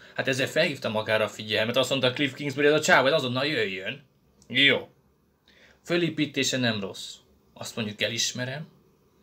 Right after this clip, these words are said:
Tud mozogni? Hát elvileg tud, de ez a pálya nem látszódott eddig az egyetemen. Erőset dob biztos. Garantano, hallod?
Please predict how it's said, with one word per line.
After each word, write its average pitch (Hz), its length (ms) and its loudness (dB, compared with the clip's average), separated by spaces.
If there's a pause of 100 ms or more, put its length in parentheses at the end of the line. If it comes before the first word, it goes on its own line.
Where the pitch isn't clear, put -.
(440)
Tud 190 220 4
mozogni? 190 720 4 (380)
Hát - 160 -8
elvileg 196 460 4
tud, 233 400 0 (100)
de 165 340 -2
ez 151 120 -2
a 151 100 -8
pálya 170 260 2
nem 156 160 0
látszódott 135 500 -2
eddig 113 300 -8
az 117 100 -8
egyetemen. 131 580 -8 (960)
Erőset 110 600 -2
dob 95 200 -8
biztos. - 540 -14 (640)
Garantano, 123 880 0
hallod? 131 520 0